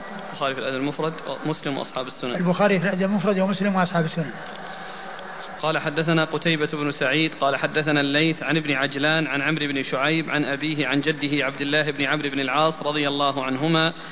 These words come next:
Speaker 1: عن رسول الله صلى الله عليه وآله وسلم أنه سئل عن الثمر المعلق، فقال: من أصاب بفيه من ذي حاجة غير متخذ خبنة فلا شيء عليه،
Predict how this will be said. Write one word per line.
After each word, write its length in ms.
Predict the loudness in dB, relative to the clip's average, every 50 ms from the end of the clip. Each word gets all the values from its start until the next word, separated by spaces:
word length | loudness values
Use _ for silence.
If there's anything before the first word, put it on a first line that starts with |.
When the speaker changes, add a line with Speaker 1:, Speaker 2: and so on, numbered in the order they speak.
| -14 -14 -10 -4 0
Speaker 1:
عن 120 | 0 2
رسول 360 | 2 2 0 0 -2 -2 0
الله 340 | 0 2 2 4 2 2 0
صلى 260 | -2 -4 -2 0 0
الله 340 | 2 2 2 2 2 2 0
عليه 320 | 0 2 0 0 0 -2 0
وآله 380 | 2 2 2 2 0 -2 -4
وسلم 540 | -4 -4 -4 -2 -2 0 2 2 2 0 0 0 0
أنه 360 | 2 2 2 0 0 -2 -2
سئل 360 | -2 -2 -2 0 2 2 2
عن 180 | 2 2 2 0
الثمر 400 | -2 -2 -2 0 2 2 2 2
المعلق، 560 | 2 2 2 2 2 2 2 2 0 0 -2 -4 -10 -14 -14 -16 -14 -14 -16 -16 -16 -16 -14 -6 -4
فقال: 440 | -4 0 2 2 2 4 4 2 2
من 140 | 0 0
أصاب 400 | -2 -4 -4 -2 0 0 2 2
بفيه 540 | 0 0 -2 -2 -2 -2 0 0 2 2 4
من 180 | 4 4 2 2
ذي 180 | 0 0 -2
حاجة 380 | 0 2 2 2 2 2 0 -2 -4 -4
غير 360 | -2 0 0 0 0 0 -2
متخذ 600 | -2 -4 -4 -2 -2 -2 -2 -2 -2 -2 -2 -2 -2 -2
خبنة 340 | 0 2 4 4 4 4 2 -2 -8 -16 -16 -16 -18 -4 0
فلا 240 | 0 2 4 2 2
شيء 280 | 2 0 0 2 2 2
عليه، 320 | 2 2 2 2 0 -2